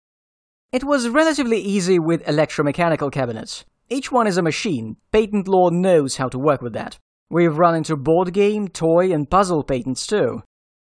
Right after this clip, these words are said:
As decades flew by, it became increasingly difficult to receive a patent for anything new, though, because most new things were minor variations of the old ones. Pinball-related patents were controlled by a few big players in the field in the seventies, making it hard for new competition to arise or for foreign companies to enter the market.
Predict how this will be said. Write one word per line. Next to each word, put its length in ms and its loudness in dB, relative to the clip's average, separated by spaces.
As 300 0
decades 440 -4
flew 280 -2
by, 320 0
it 360 -6
became 320 0
increasingly 600 0
difficult 540 0
to 200 -2
receive 460 -4
a 80 -2
patent 440 -4
for 220 0
anything 360 0
new, 220 -2
though, 300 -6
because 340 -2
most 460 -2
new 200 0
things 400 -4
were 220 2
minor 500 0
variations 640 0
of 120 0
the 80 0
old 240 0
ones. 400 -8
Pinball-related 800 2
patents 480 -4
were 140 2
controlled 500 0
by 240 2
a 160 -2
few 240 0
big 280 0
players 340 2
in 80 -2
the 80 -2
field 320 0
in 60 -2
the 60 -2
seventies, 680 -6
making 320 -2
it 120 -2
hard 280 -2
for 120 -4
new 220 0
competition 560 -4
to 140 -2
arise 600 -2
or 200 0
for 100 -6
foreign 300 0
companies 420 -2
to 120 -2
enter 200 -4
the 80 -4
market. 400 -2